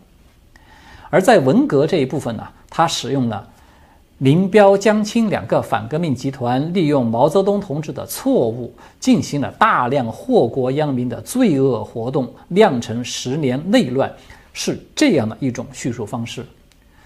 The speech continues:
他不就等于把文革主要的责任都推到了林彪、江青他们两个人的头上去吗？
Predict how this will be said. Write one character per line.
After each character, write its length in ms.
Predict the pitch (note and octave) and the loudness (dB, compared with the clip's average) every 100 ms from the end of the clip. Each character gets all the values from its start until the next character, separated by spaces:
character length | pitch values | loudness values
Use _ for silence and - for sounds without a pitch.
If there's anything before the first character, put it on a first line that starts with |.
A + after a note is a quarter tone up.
| - - | -20 -20
他 200 | - B3 | 2 4
不 120 | B3 G3 | 6 6
就 140 | A3 | 4
等 220 | C#3+ G#2+ | 4 0
于 120 | C#3 | -2
把 200 | D#3+ F2+ | 0 -2
文 280 | A#2+ B2+ G3 | -2 0 0
革 240 | G3+ C#3+ E3+ | 2 2 0
主 340 | - B2+ G#2 | -4 -8 0
要 120 | F#3 | 2
的 140 | E3 A2+ | 2 -2
责 180 | A#2+ A#2+ | -4 -4
任 160 | C#3 - | -4 -2
都 160 | E3+ E3+ | -2 -2
推 360 | - F#3+ G3 | -2 0 2
到 140 | F#3 C#3 | 2 0
了 120 | A#2 | 0
林 240 | A2+ C3 | -4 -2
彪、 220 | D3+ E3+ F3 | 0 0 2
江 240 | G#3 G#3 | 0 0
青 180 | G#3 A3+ | -2 -2
他 140 | F#3+ | -2
们 80 | E3 | -2
两 160 | A2 G#2 | -4 -4
个 80 | |
人 160 | C3 A#2+ | -4 -4
的 80 | A2 | -6
头 240 | - C3+ | -4 -4
上 160 | D#3 B2+ | -2 -4
去 180 | - | -4
吗？ 140 | C3+ | -6